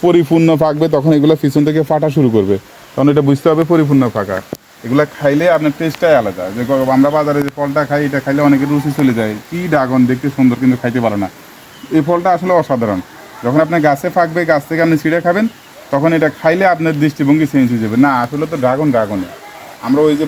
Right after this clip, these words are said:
বাজারে গতানুগতিক যে ফলগুলা খাই, এই ফলের কারণে আসলে আমরা ওই ড্রাগনের প্রতি আমাদের যে রুচিটা, এটা নষ্ট হয়ে যাচ্ছে অনেকের। এই যে দেখেন এদিক দিয়ে আর প্রচুর ফল আসছে আলহামদুলিল্লাহ। এই যে, এই যে দেখেন, এই একটা ডালে দুইটা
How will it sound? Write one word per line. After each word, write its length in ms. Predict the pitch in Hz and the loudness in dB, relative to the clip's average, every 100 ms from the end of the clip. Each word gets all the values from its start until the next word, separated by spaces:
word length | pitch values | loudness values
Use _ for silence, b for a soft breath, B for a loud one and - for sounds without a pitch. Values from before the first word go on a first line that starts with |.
| 147 | 0
বাজারে 240 | 143 143 139 | 0 0 -2
গতানুগতিক 420 | 139 143 139 139 139 | 0 0 0 -2 -2
যে 60 | 139 | -2
ফলগুলা 340 | 139 151 165 160 | -2 -2 -2 0
খাই, 140 | 170 196 - - - - 139 | -2 -4 -14 -20 -20 -6 0
এই 80 | 147 139 | 0 0
ফলের 260 | 143 156 156 | 0 0 0
কারণে 220 | 160 170 151 | -2 0 -2
আসলে 180 | 151 151 143 | -2 0 2
আমরা 140 | 143 147 | 2 0
ওই 80 | 135 123 | -2 0
ড্রাগনের 300 | 123 151 147 | 0 0 -2
প্রতি 160 | 143 147 | -4 -2
আমাদের 200 | 139 135 131 | 0 0 0
যে 80 | 139 | 0
রুচিটা, 340 | 143 135 147 156 | 0 -2 -4 -4
এটা 100 | 143 139 | 0 0
নষ্ট 160 | 127 123 | 0 -4
হয়ে 100 | 123 | -6
যাচ্ছে 180 | 113 123 123 | -6 -6 -6
অনেকের। 260 | 101 98 - - - - 127 | -6 -10 -20 -20 -20 -18 -8
এই 60 | |
যে 60 | 139 135 | -6 -4
দেখেন 200 | 127 151 135 | -4 -4 -6
এদিক 160 | 127 127 | -8 -6
দিয়ে 140 | 165 - - - - - | -8 -8 -16 -20 -16 -12
আর 60 | 123 - | -12 -8
প্রচুর 280 | 170 196 175 | -6 -4 -4
ফল 120 | 143 120 | -2 -2
আসছে 160 | 117 120 | -4 -6
আলহামদুলিল্লাহ। 500 | 117 120 120 113 110 - - - - - - 127 | -6 -6 -6 -8 -10 -14 -20 -20 -20 -20 -18 -14
এই 60 | 120 | -12
যে, 100 | 127 127 - - - - - - - - - - - 127 | -10 -12 -14 -20 -20 -20 -20 -20 -20 -20 -20 -20 -16 -10
এই 60 | 123 | -6
যে 60 | 123 | -4
দেখেন, 180 | 120 135 | -2 -2
এই 60 | 127 120 | -4 -6
একটা 140 | 139 127 | -6 -2
ডালে 160 | 127 120 | -2 -4
দুইটা 220 | 113 127 | -6 -6